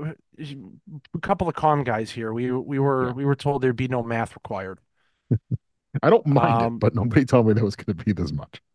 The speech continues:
Speaker 2: Yes, simple, simple math. Sports math is fun math, not the, uh, not the A, A squared plus B squared equals C squared
Speaker 1: No.
Speaker 2: kind of stuff. You, you
Speaker 1: No.
Speaker 2: lose me on that.
Speaker 1: Me too. Me too.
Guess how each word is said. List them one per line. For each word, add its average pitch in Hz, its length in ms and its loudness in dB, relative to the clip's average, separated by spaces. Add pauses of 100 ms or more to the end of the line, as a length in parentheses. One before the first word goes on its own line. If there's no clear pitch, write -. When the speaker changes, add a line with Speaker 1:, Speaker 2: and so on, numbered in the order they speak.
(200)
Speaker 2:
Yes, - 460 0
simple, 165 300 2
simple 156 320 0
math. - 320 -12 (100)
Sports - 460 2
math 113 240 0
is 110 100 -2
fun 139 300 2
math, 104 360 -8 (320)
not 135 220 -4
the, 135 260 -4
uh, 117 320 0
not 135 200 -4
the 139 680 -6 (140)
A, 143 40 -8
A 147 280 0
squared 139 560 0
plus 131 200 -4
B 139 180 -8
squared 131 340 -4
equals 113 280 -10
C 123 140 -6
squared 104 380 -2
Speaker 1:
No. - 60 -12
Speaker 2:
kind 107 100 -8
of 104 80 -14
stuff. 101 320 -12
You, 110 120 -8
you 120 200 -4
Speaker 1:
No. 139 80 4
Speaker 2:
lose 123 100 -4
me 120 120 -6
on 104 160 -6
that. 101 240 -10 (320)
Speaker 1:
Me 101 180 -2
too. - 220 -10 (880)
Me 87 140 0
too. - 240 -12